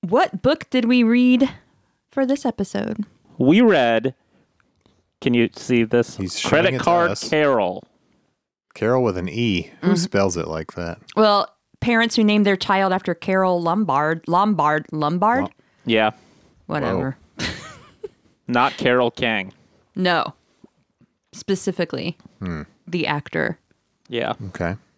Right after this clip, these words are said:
Speaker 1: That's right. We read Credit Card Carol by Sheila Solomon Kloss. I'm gonna say Kloss. It could be Klass, but I like Kloss better.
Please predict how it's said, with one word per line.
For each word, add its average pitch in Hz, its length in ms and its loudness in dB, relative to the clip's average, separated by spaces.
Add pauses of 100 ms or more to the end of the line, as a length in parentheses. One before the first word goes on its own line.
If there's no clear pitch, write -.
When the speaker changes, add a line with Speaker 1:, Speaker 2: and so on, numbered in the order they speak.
(540)
Speaker 1:
That's 185 180 -6
right. 214 240 0
We 208 100 2
read 214 200 2
Credit 226 240 -2
Card 214 240 -2
Carol 185 420 0
by 170 500 0
Sheila 269 460 0
Solomon 240 760 0
Kloss. 160 880 -2
I'm 220 100 2
gonna 403 160 2
say 214 140 2
Kloss. 156 500 -2
It 240 140 0
could 370 140 0
be - 100 2
Klass, 143 520 -2
but - 160 -2
I 247 120 0
like 311 180 0
Kloss 143 420 -4
better. 131 460 -8